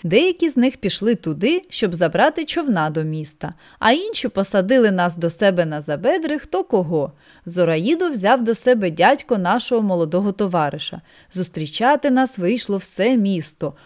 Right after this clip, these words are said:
бо один прибережник поскакав був наперед і сповістив про нашу втечу з неволі. Не так же дивувались люди на невольників утеклих і на маврів бранців,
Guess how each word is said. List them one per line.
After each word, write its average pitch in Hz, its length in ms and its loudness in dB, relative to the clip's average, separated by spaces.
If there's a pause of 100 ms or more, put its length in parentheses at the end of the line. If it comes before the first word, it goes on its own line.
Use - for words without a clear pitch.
(120)
бо 170 120 0
один 202 320 4
прибережник 196 720 2
поскакав 202 560 0
був 185 200 -2
наперед 175 680 0
і - 100 -6
сповістив 339 640 -2
про 175 200 0
нашу 214 340 -2
втечу 180 420 0
з 165 80 -6
неволі. 156 540 -2 (560)
Не 170 200 -4
так 262 380 0
же 277 140 -4
дивувались 269 800 0
люди 220 300 0
на 196 180 0
невольників 262 840 0
утеклих 175 600 0 (280)
і 220 100 2
на 240 160 4
маврів 196 460 4
бранців, 180 680 -2